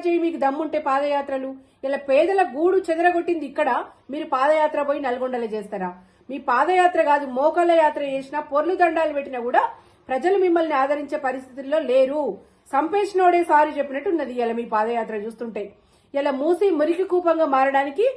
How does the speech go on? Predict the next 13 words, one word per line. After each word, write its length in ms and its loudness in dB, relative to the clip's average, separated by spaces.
యాభై 360 4
ఏళ్ల 280 6
కాంగ్రెస్ 580 2
పార్టీ 260 0
పాలన 420 0
సాక్ష్యం, 440 0
మీరే 340 2
కారణం. 540 2
ఇలా 180 2
హైదరాబాద్ 640 2
లో 80 4
మూసి 360 0
బాధితులుంటే 640 0